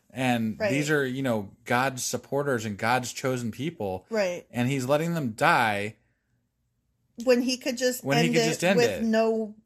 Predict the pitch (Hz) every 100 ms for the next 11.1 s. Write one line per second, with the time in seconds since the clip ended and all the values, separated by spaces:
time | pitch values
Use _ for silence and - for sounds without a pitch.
0 | _ 220 170 - - - 156 156 143 139
1 | 170 - 151 139 123 117 139 143 143 143
2 | 143 143 120 95 - 131 135 127 120 120
3 | 131 123 131 131 120 98 113 127 147 113
4 | 98 - 113 107 160 - 120 101 104 95
5 | 98 - - 294 339 330 311 359 427 403
6 | 240 233 339 220 262 185 277 196 - 95
7 | 65 73 - 269 - - _ _ - -
8 | 226 143 - - 156 233 247 285 285 269
9 | 196 233 240 247 330 381 381 381 349 359
10 | 349 339 381 339 269 - 202 - 180 226